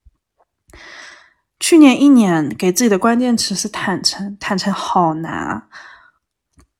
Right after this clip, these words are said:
坦诚可，太可怕了，对自己坦诚特别难。然后呢，又有新的力量会出现。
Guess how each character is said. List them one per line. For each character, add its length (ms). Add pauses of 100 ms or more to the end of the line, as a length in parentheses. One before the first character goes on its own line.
(140)
坦 320
诚 240
可， 200
太 420
可 240
怕 320
了， 300
对 140
自 140
己 100
坦 300
诚 340
特 240
别 380
难。 380 (4000)
然 200
后 260
呢， 240 (920)
又 100
有 160
新 240
的 140
力 220
量 240
会 140
出 240
现。 380